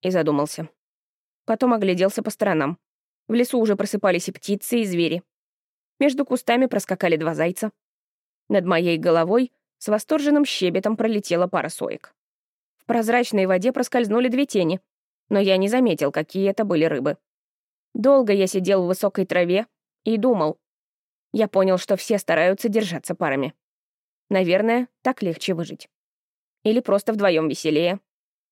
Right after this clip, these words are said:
Но как найти ту единственную, с которой мне будет и радостно, и легко,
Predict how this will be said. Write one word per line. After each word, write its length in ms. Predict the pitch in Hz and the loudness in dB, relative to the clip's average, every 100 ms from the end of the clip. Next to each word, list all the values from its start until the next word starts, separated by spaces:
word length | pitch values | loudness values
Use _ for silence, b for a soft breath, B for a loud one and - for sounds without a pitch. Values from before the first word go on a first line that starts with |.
| _ _ - | _ _ -2
Но 140 | 196 | -2
как 220 | 285 285 | -2 0
найти 420 | 285 269 - 277 | 0 0 0 -2
ту 160 | - 214 | 0 0
единственную, 880 | 180 170 165 269 - 202 190 165 151 _ - | 2 0 0 0 0 -2 0 0 -2 _ -10
с 80 | |
которой 300 | - 196 208 | -4 0 2
мне 160 | 202 190 | 2 2
будет 300 | 190 180 185 | 0 0 0
и 40 | |
радостно, 500 | 185 180 190 - 247 - _ | 2 2 -2 -2 -4 -6 _
и 80 | 226 | 0
легко, 440 | 196 - 160 190 | 0 -2 0 0